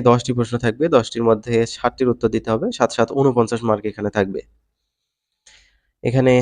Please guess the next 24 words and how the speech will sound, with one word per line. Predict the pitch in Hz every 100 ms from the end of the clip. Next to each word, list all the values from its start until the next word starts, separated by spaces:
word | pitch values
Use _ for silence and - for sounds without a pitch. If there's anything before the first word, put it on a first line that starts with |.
| 123 -
এক | - 131
থেকে | - 139
শুরু | 143 147 147 147 143 -
না | 135
করে | 156 190
এরা, | 143 131 - _ _ _ _
এখানে | 123 123 123 123 120 - _ _ _
তেরো | 135 135
ছিল, | 131 135 233 240 - _ _ _ -
চোদ্দ | 131 117
থেকে | 117 120
শুরু | - 113
করেছে, | 113 104 -
কোনো | 185 175
সমস্যা | 160 117 113 -
নেই। | 160 247 - - - _ _ _ _ _ _ _ _ _ _ -
এটা | 110 117
হচ্ছে | 117 - 120 113 110 - _ _ _ _ _
চোদ্দ, | - 110 101 156 262 - _ _ _ _ _ _ -
তারপর | 110 - 110 107 107 - _ _ _
চোদ্দ | - 107
এর | 117
বাকি | 113 120 123 117
অংশ, | 107